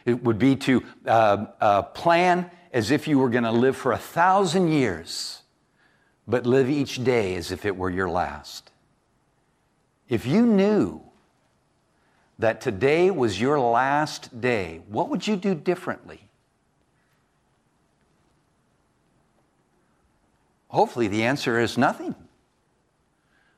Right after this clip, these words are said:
I wouldn't, I wouldn't change a thing. I wouldn't do anything differently. I seek to honor the Lord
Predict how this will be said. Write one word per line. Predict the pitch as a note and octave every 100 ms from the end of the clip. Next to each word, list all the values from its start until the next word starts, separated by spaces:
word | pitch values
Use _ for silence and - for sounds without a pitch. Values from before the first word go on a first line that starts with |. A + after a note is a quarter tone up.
| -
I | F#3
wouldn't, | A3 G#3 E3
I | C#3+
wouldn't | F3 F#3 F#3
change | A#3 F#3+ F3+
a |
thing. | E3+ A#3 E3+
I |
wouldn't | C#3+ E3+ F3+
do | F#3
anything | F3+ A3+ A#3+ D#3+ G2+ E2 - F#2
differently. | G2+ G#2 F2+ C#2+ D2+ _ _ _ _ _ _ _ _ _ _ _ _ _ _ _ _ F#2
I |
seek | - - D#3 D#3+
to | - -
honor | B2+ C#3+ D3+
the | C#3
Lord | A2+ G#2+ E2 D2+